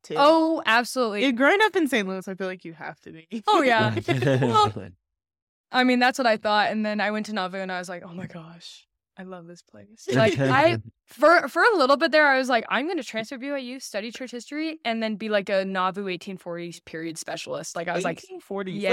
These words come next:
Speaker 2: Yes.
Speaker 1: how
Speaker 2: The
Speaker 1: random.
Speaker 2: pinnacle
Speaker 1: <laughs>
Speaker 2: of Nauvoo. Like, that was what I wanted
Speaker 3: Hey,
Speaker 2: to
Speaker 3: those
Speaker 2: study.
Speaker 3: scholars that know their stuff on that
Speaker 2: It's
Speaker 3: period of time
Speaker 2: insane.
Speaker 3: is, it's so interesting.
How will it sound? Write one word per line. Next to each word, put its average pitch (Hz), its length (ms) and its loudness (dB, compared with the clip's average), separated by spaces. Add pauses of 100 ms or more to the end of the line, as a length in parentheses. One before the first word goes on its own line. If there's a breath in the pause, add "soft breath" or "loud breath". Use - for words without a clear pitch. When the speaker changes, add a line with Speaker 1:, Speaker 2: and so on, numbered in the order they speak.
Speaker 2:
Yes. - 260 -12 (120)
Speaker 1:
how 339 360 -6
Speaker 2:
The 269 240 6
Speaker 1:
random. 247 540 0
Speaker 2:
pinnacle 220 600 0 (160)
Speaker 1:
<laughs> 269 180 2
Speaker 2:
of 247 160 6
Nauvoo. 208 720 2
Like, 208 220 -4
that 226 180 6
was 254 320 -2
what 214 260 2
I 202 100 4
wanted 196 180 0
Speaker 3:
Hey, 117 60 2
Speaker 2:
to - 80 -6
Speaker 3:
those 135 160 2
Speaker 2:
study. 175 140 -4
Speaker 3:
scholars 113 500 -6
that 95 180 -10
know 92 260 -6
their 92 180 -8
stuff 87 500 -14
on 90 200 -10
that 87 220 -4
Speaker 2:
It's 247 220 -2
Speaker 3:
period 101 200 -2
of 98 80 -6
time 98 300 -6
Speaker 2:
insane. 90 80 -6
Speaker 3:
is, - 260 -14
it's 90 160 -12
so 87 200 -10
interesting. 82 500 -16